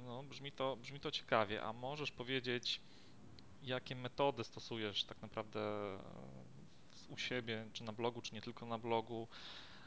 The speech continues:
żeby właśnie polecać te produkty, zarabiać na programach partnerskich,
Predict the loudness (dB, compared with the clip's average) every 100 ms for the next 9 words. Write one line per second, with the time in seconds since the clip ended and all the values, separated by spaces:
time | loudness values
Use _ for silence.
0 | -8 0 0 2 0 0 0 0 2 2
1 | 0 -2 -10 -16 -14 -14 -14 -14 -14 -14
2 | -14 -14 -12 -4 -4 2 8 8 8 -2
3 | -2 -2 0 -2 0 2 6 6 6 2
4 | 0 -4 0 0 0 -2 0 -4 -4 -8
5 | -6 -6 -8